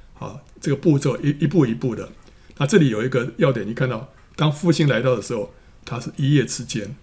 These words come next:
一夜之间，这个真的是天地变色啊。但大家看到说，这个“the things came about suddenly”啊，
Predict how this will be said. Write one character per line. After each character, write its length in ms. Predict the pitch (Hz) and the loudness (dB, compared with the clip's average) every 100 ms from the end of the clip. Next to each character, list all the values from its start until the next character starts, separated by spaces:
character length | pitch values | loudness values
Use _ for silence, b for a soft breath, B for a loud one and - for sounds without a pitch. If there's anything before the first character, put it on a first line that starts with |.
| - - - b b b b b | -20 -20 -20 b b b b b
一 100 | 175 | 8
夜 160 | 196 156 | 10 10
之 160 | 156 | 6
间， 380 | 143 143 135 - - - - - | 2 2 2 -2 -8 -20 -20 -8
这 140 | 135 | -2
个 60 | 135 | 0
真 120 | 139 | 0
的 80 | 135 | 0
是 160 | 127 | -2
天 240 | 113 147 147 | -2 2 4
地 120 | 139 | 2
变 200 | 131 110 | 2 -2
色 240 | - 117 - | -4 -6 -6
啊。 160 | 110 - b b b b | -12 -12 b b b b
但 120 | 147 | -2
大 140 | 147 | 0
家 60 | 151 | 0
看 120 | 143 | 0
到 140 | 156 131 | 2 2
说， 320 | 139 123 - b b b b - - | 2 -2 -6 b b b b -20 -4
这 80 | |
个 80 | 139 - - | -2 -2 -6
“the 80 | 135 | -4
things 320 | - 175 143 - | 2 4 2 -4
came 240 | - 160 165 | 4 4 4
about 400 | 135 165 127 - | 2 2 2 -2
suddenly” 640 | - - 143 143 123 104 - | -6 -2 0 0 0 -6 -12
啊， 240 | 117 107 | -14 -14